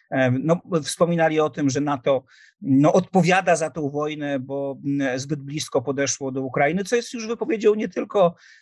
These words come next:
idiotyczną, ale nieprawdziwą, bo przypomnijmy, nato, e, siedem lat temu powiedziało, że Ukrainy, e, do nato nie przyjmie. W związku z tym, e,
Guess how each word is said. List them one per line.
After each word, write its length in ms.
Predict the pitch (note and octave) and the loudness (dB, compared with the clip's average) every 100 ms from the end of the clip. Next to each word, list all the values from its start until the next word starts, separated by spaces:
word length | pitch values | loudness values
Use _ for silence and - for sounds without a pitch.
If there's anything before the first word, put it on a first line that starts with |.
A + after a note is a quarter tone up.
| _ | _
idiotyczną, 680 | - F3+ E3 F#3+ F3 - F#3+ | -4 0 4 2 2 0 4
ale 120 | G#3 | 6
nieprawdziwą, 760 | A#3 A#3+ B3+ A3 G3 C#3 A#2+ A2+ | 6 4 2 2 0 2 0 0
bo 80 | D3 | -4
przypomnijmy, 720 | - F3 F#3+ F#3+ F3 D3 D#3+ | -6 -2 -2 0 0 2 2
nato, 460 | E3 D3 B2 D#3+ F3 _ - _ _ - | 2 0 2 0 -2 _ -20 _ _ -2
e, 280 | C#3+ C#3 C3 C3+ C3+ | 2 2 0 -2 -4
siedem 320 | - E3+ D#3+ | 0 0 0
lat 180 | D#3 C#3+ | 0 0
temu 220 | D#3 E3 | -2 -2
powiedziało, 480 | E3+ E3 D#3 D#3 E3 | -4 -6 -2 0 0
że 140 | D#3+ | -2
Ukrainy, 640 | E3 B2 D#3 D3+ D3 D#3 F3 _ _ _ | -4 0 2 2 -4 -6 -10 _ _ _
e, 680 | - C#3 C#3 D3 C#3 D3 C#3+ | 0 2 2 0 -2 -2 -2
do 180 | D3 E3 | 0 2
nato 260 | E3 E3 | 2 2
nie 160 | A#3 C4 | 4 4
przyjmie. 480 | - D3+ B2+ A#2 A2 - | 2 2 2 2 -2 -8
W 180 | C#3 C3+ | -6 -4
związku 300 | D#3 D3 E3 | -4 -6 -10
z 80 | |
tym, 320 | - E3+ E3 | 0 0 0
e, 40 | E3 | -2